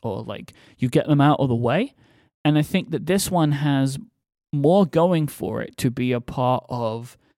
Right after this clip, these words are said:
the living room or the family room than maybe a lot of computers have in a while. Like, it doesn't take up a lot of space. Has a great screen, which is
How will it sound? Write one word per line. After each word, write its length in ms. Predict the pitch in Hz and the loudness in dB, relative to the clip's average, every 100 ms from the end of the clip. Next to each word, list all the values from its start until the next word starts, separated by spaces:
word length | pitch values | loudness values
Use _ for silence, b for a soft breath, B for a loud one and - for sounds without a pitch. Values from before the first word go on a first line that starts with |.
| _ - | _ -6
the 100 | 180 | -4
living 400 | 254 311 185 127 | -2 0 2 2
room 340 | 110 110 - | 0 -4 -8
or 160 | - 139 | -6 -4
the 100 | 170 | -4
family 580 | - 185 214 165 135 | -4 -4 -2 0 0
room 440 | 117 113 101 - 180 b b b | 0 0 -4 -10 -14 b b b
than 200 | 131 123 _ _ | 0 0 _ _
maybe 300 | - 135 127 | -4 -2 2
a 80 | 131 | 2
lot 180 | 127 127 | 4 2
of 60 | 131 | 0
computers 380 | 143 123 117 - | -4 -2 -4 -4
have 200 | 120 131 | -6 -2
in 100 | 143 | -2
a 60 | |
while. 260 | 156 156 175 | 0 0 0
Like, 120 | 160 | -2
it 60 | 151 | 0
doesn't 220 | 185 214 | 2 2
take 140 | 226 | -2
up 100 | 220 | 0
a 100 | 214 | 2
lot 80 | 208 | 2
of 60 | 208 | 0
space. 540 | - 113 113 - - _ _ _ _ _ _ - | -2 -2 -2 -6 -14 _ _ _ _ _ _ -8
Has 120 | 135 | -6
a 40 | |
great 260 | 127 139 196 | -2 0 0
screen, 400 | - 170 139 156 | -2 0 2 2
which 160 | 139 135 | 2 0
is 140 | 120 | -2